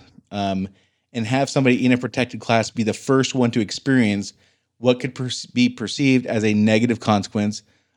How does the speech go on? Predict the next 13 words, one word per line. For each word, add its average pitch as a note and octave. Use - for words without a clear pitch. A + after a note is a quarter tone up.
of A#2+
an A#2
existing G#2
policy G2
or F#2+
a F#2+
situation A2
in -
which G#2
you A#2
have A#2+
no D3
policy. -